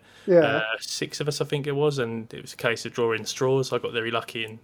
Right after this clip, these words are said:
Speaker 2: and picked out the first straw, so I had the
Speaker 1: Yeah.
Speaker 2: first bite. Um, but, you know, these, these fish, it's just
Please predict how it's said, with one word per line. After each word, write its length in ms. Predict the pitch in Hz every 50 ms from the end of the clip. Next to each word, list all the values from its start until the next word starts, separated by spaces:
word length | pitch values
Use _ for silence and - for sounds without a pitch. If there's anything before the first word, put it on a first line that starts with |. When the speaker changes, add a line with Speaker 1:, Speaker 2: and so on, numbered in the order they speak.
| _
Speaker 2:
and 140 | - 117 107
picked 220 | - - - -
out 80 | 120 98
the 60 | - -
first 320 | - 135 131 127 120 -
straw, 340 | - - 113 107 110 113 113 -
so 200 | - - - 117 113
I 60 | 110
had 80 | 110 110
the 60 | 113 -
Speaker 1:
Yeah. 80 | - 190
Speaker 2:
first 160 | 110 104 - _
bite. 280 | 139 131 117 107 - - _ _ _ - - - - - - -
Um, 460 | - 120 117 117 113 113 110 110 113 113 - - - - _ _ _
but, 240 | 120 113 - - _ - -
you 80 | 117
know, 80 | 117 117
these, 460 | 127 135 131 127 - - - - - _ _ _ _ _ _ _ _ _ _ _ _ _ _ _ _ _ _ _ -
these 180 | 147 139 135 -
fish, 500 | - 139 123 113 - - - - - -
it's 120 | 147 135
just 440 | - - 131 - - - - - -